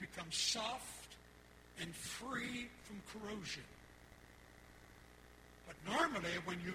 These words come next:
discover gold, it is mixed with other metals, copper, iron, nickel.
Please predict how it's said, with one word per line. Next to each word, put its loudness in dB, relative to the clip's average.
discover 4
gold, 4
it 2
is 4
mixed 8
with 2
other 4
metals, 2
copper, 2
iron, 6
nickel. 4